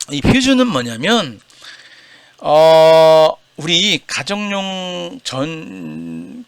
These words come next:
가전제품에 비싼 제품들이 많다. 근데 무슨 연유로, 무슨 연유라고 할 것도 없어. 설명을 해야 하게 하려면 우리가 문어발식으로 이렇게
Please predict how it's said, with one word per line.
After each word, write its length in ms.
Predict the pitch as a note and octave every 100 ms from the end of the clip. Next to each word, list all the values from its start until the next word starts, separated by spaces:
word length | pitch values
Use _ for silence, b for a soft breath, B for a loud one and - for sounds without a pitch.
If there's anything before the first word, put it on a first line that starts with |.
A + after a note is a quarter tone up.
| -
가전제품에 1080 | - C3+ G#3 G#3 D#3+ - B2 A#2 A#2 B2 B2+
비싼 380 | - - - D4
제품들이 500 | B3 - F#3+ D#3 C#3+
많다. 480 | G2+ F#2+ - - - _ _ B B -
근데 120 | E3
무슨 280 | F3+ C4+ C4
연유로, 720 | D3+ C3+ B2+ F3+ G#3 G#2 - _ _ b b b b _
무슨 280 | - G3+
연유라고 440 | A3 F#3 E3+ D3 C#3+
할 120 | E3
것도 280 | - - B2
없어. 240 | - A#2+
설명을 420 | - F#3+ F3+ D#3+
해야 120 | A3 A#3
하게 220 | F#3 D#3+
하려면 440 | F3 F3+ E3 F3
우리가 280 | C3+ E3 D3+ B B B
문어발식으로 760 | D3+ G#3 G#3+ G3+ - F3+ F3+
이렇게 200 | E3 D#3